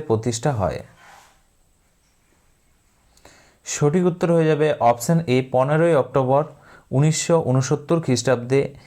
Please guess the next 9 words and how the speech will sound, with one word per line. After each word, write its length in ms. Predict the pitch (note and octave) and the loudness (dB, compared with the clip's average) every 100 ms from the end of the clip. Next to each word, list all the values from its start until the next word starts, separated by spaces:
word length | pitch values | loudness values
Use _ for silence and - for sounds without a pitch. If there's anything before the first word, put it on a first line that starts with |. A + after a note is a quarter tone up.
| - - A#2+ | -20 -4 0
ইন্ডিয়ান 340 | C3 D3 D#3+ D#3+ | 2 2 2 -2
স্পেস 300 | - B2 B2 - A2+ | -2 0 0 -2 -2
রিসার্চ 340 | A#2+ B2 D#3+ E3 - | -2 0 -2 -2 -2
অর্গানাইজেশন 640 | A2+ G#2+ A#2 A#2 A2+ A2+ B2+ C3 | 0 0 0 0 -2 -2 -4 -2
প্রতিষ্ঠা 400 | G#2 G#2+ G#2+ A#2 A2+ | -2 -2 -4 -4 -4
হয়, 180 | C#3 E3 - - - - - | -6 -8 -16 -20 -20 -12 -2
যার 240 | A2+ B2+ A#2+ | 2 2 2
হেডকোয়ার্টার 540 | A2+ A2+ D3+ D3 D#3 C3 | 0 0 0 2 2 0
হচ্ছে 240 | A2+ - | -4 -4